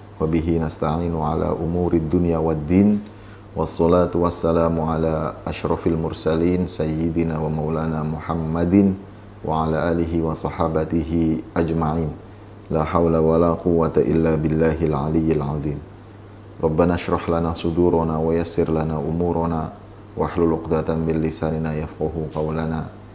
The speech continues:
Ya Rahman, Ya Rahim, Ya Arhamar Rahimin, Ya Rabbal Alamin. Pemirsa sekalian yang dimuliakan Allah Subhanahu wa Ta'ala,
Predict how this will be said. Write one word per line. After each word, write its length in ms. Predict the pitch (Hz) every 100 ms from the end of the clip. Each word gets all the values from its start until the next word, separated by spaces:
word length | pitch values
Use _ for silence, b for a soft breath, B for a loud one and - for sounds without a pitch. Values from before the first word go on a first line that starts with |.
| - -
Ya 160 | 80
Rahman, 400 | 82 85 85 85
Ya 240 | 85 85 78
Rahim, 320 | 76 85 82
Ya 160 | 80
Arhamar 400 | 76 76 78 80
Rahimin, 560 | 78 76 - 78 78 78
Ya 80 | 76
Rabbal 320 | 76 78 76
Alamin. 400 | 73 73 73 73 76 - B B B B B -
Pemirsa 480 | 82 87 - - -
sekalian 480 | - 85 87 85 85
yang 400 | 82 82 80 71
dimuliakan 640 | 85 82 82 78 80 73
Allah 240 | 78 80
Subhanahu 640 | 73 80 76 76 73 76 76
wa 80 | 76
Ta'ala, 480 | 69 71 73 76